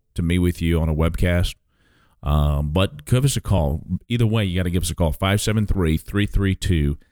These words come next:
seven eight five five. And we are not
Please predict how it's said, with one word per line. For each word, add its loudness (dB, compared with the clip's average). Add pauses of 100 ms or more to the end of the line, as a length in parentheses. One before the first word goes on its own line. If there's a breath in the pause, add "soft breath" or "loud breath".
(180 soft breath)
seven -2 (160)
eight 0 (160)
five -2 (160)
five. -2
And -2
we 2
are 0
not 0